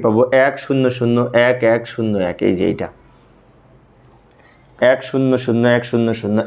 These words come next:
এক এক এক শূন্য এক শূন্য এক। এক্ষেত্রে সর্ববামে যে সংখ্যাটি, এটাকে বলা হয় এমএসবি, যার পূর্ণরূপ হচ্ছে most significant bit। সর্বডানে যেটি লিখবো, এই এক, এটিকে বলা হয় এলএসবি, যার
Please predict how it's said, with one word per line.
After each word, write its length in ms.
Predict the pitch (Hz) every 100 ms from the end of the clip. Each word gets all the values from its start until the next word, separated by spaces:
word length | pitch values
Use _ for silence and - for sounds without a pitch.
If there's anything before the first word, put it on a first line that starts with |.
| 127 127
এক 100 | - 110 120 - _ _ _ - 120
এক 100 | 117
এক 180 | 107 104 - _ -
শূন্য 240 | - 135 117 80
এক 80 | - -
শূন্য 200 | 120 113 87 -
এক। 60 | - _ - -
এক্ষেত্রে 260 | - 170 156 175
সর্ববামে 440 | 151 147 139 139 135
যে 40 |
সংখ্যাটি, 380 | 135 123 120 110
এটাকে 200 | 113 117 113
বলা 120 | 113
হয় 120 | 107 - 127
এমএসবি, 600 | 117 113 104 - - 104 - - - _
যার 220 | 110 120 -
পূর্ণরূপ 360 | 127 131 143 131
হচ্ছে 160 | 123 107 101
most 260 | 110 110 110 107
significant 640 | 107 101 98 104 - 92 92 - 90
bit। 200 | 147 131 - - - _ -
সর্বডানে 480 | 143 147 147 143 156
যেটি 140 | 143 147 120
লিখবো, 200 | 110 123 120 160
এই 100 | 170 151 113
এক, 80 | - -
এটিকে 220 | 113 123 123
বলা 140 | 120 117
হয় 140 | 117 - 139
এলএসবি, 840 | 139 131 131 120 120 - 113 117 101 - _
যার 200 | 104 117